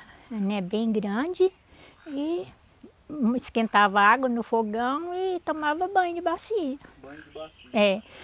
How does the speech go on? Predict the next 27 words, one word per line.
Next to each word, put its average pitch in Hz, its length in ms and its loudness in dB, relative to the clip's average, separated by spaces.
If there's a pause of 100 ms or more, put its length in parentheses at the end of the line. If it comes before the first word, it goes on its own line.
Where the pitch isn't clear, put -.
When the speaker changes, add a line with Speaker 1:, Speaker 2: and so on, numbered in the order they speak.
(340)
Speaker 1:
E 233 240 4
depois, 233 480 4
então, 233 360 0
também 226 320 0
foi 302 240 0
feito 247 480 2
uns, 202 680 -2 (720)
é, 190 140 -4
uns 190 200 -4
chuveiros, 214 680 -2
sabe? 185 560 -2 (500)
O, 220 300 -6
o 220 100 -12
pessoal 208 340 -2
mesmo 220 300 0
fazia 233 840 0
e 320 440 -6
aí 233 420 -2
colocou 285 460 0
lá 254 200 4
dentro 269 440 0
do, 196 440 2 (960)
é, 185 360 4
da, 196 240 -4
do, 190 240 -4
do 202 160 -2
banheiro 208 600 4